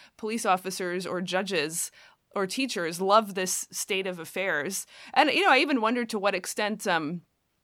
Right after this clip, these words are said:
business and academia now are fundamentally not run by entrepreneurs or thinkers, but by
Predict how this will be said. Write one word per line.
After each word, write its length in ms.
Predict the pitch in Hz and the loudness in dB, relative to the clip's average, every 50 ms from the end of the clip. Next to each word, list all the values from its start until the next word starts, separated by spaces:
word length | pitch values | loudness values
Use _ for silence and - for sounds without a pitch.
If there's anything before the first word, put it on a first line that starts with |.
| - - - | -18 -14 -4
business 400 | 214 - 277 262 262 254 247 247 | 0 2 2 2 2 2 0 0
and 100 | 220 202 | 0 0
academia 680 | - 185 196 - 220 185 196 185 202 240 233 226 202 175 | 0 0 0 0 -2 -2 0 0 0 0 0 0 0 2
now 300 | 175 160 160 165 170 170 | 4 4 6 6 6 4
are 260 | - 190 185 190 185 - | 4 4 4 2 0 -4
fundamentally 760 | - - 247 254 262 240 233 214 220 240 220 226 196 190 190 | -2 0 2 2 2 0 0 -2 -2 -4 -4 -4 -6 -6 -6
not 300 | 185 196 202 202 190 - | -2 0 0 0 0 0
run 280 | 185 196 196 196 208 190 | 0 0 0 0 -2 0
by 260 | 175 175 160 165 165 | 2 2 2 4 2
entrepreneurs 880 | - 190 202 220 - 202 185 - - 220 190 196 202 196 190 180 190 185 | 0 -2 -2 -2 -6 -8 -12 -10 -10 -8 -8 -6 -6 -4 -4 -4 -4 -4
or 180 | - - 185 185 | -4 -4 -4 -4
thinkers, 580 | 185 - 233 240 247 185 185 160 170 196 165 | -4 -4 -4 -4 -4 -4 -2 -2 -2 -4 -4
but 280 | - - 175 165 - - | -4 -2 -2 -2 -4 -2
by 400 | - 175 170 151 151 170 165 | 0 2 2 4 2 2 -2